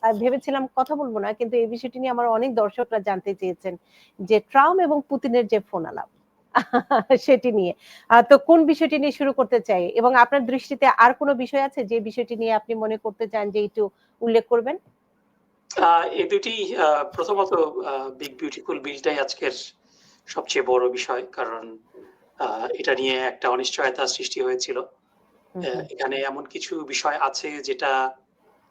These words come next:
Speaker 2: অনেকগুলা পক্ষকেই, আহ, বিরক্ত করেছে। এর মধ্যে
Speaker 1: কাদের? হ্যাঁ, হ্যাঁ।
Speaker 2: হ্যাঁ, এর মধ্যে, আহ, রিপাবলিকান পার্টির যেটা একটা বেজ, আহ, কনজারভেটিভ বেজ আছে, যেটাকে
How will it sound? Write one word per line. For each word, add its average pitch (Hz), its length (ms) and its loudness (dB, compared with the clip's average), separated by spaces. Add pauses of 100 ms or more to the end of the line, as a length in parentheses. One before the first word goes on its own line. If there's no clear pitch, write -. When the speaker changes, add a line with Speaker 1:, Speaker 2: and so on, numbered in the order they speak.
(280)
Speaker 2:
অনেকগুলা 165 520 -2
পক্ষকেই, 156 1000 -6 (120)
আহ, 135 100 -8
বিরক্ত 151 380 -4
করেছে। - 440 -10 (720)
এর 143 140 -8
মধ্যে 139 440 -6
Speaker 1:
কাদের? 214 320 2 (260)
হ্যাঁ, 196 200 -10
হ্যাঁ। 175 140 -16 (480)
Speaker 2:
হ্যাঁ, 135 280 -12
এর 156 200 -6
মধ্যে, 156 540 -4 (520)
আহ, 139 180 -4
রিপাবলিকান 139 640 -4
পার্টির 156 400 -2
যেটা 131 760 -2
একটা - 220 -6
বেজ, 143 540 -6
আহ, 131 100 -10
কনজারভেটিভ 131 680 -4
বেজ 120 360 -6 (480)
আছে, 131 280 -4
যেটাকে 123 720 -4